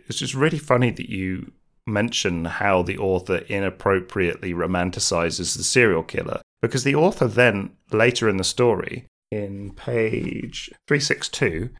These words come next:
takes a dig at popular media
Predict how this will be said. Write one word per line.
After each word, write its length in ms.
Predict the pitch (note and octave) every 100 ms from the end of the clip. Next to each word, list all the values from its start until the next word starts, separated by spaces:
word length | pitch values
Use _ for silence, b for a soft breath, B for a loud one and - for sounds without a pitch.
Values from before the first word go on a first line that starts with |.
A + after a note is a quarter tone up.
| -
takes 320 | - - -
a 80 | -
dig 560 | G#2+ D#3+ A#2 F2+ - b b _ -
at 280 | A2 - - _ _ _ _ _ _ _
popular 400 | - C#3+ - A2+
media 560 | A2 C3+ A2 F2 F#2